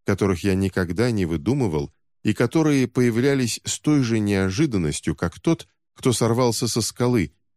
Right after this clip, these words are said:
и в ком я умер не так давно, как эта женщина в чёрном,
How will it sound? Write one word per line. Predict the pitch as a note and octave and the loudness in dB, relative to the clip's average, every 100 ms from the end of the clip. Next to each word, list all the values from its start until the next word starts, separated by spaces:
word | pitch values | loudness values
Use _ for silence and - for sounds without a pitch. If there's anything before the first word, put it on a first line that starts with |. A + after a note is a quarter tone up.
| _ - | _ -2
и | G2+ | -2
в | |
ком | - A2 | 2 2
я | G2+ G2+ - | 2 2 0
умер | C#3+ B2 F2+ D#2+ | 0 2 2 0
не | F#2+ | -2
так | G#2+ G2 | -2 -2
давно, | G2+ G2 E2+ B1 - _ _ _ _ _ _ | -2 -2 -2 -4 -10 _ _ _ _ _ _
как | - G#2+ | -4 0
эта | C3 C3+ | 2 2
женщина | G#2+ C3 F2+ - D2+ | 2 0 0 -2 -4
в | - | -6
чёрном, | - E2 C#2 A#1+ A#1 - | -4 -2 -2 -6 -12 -16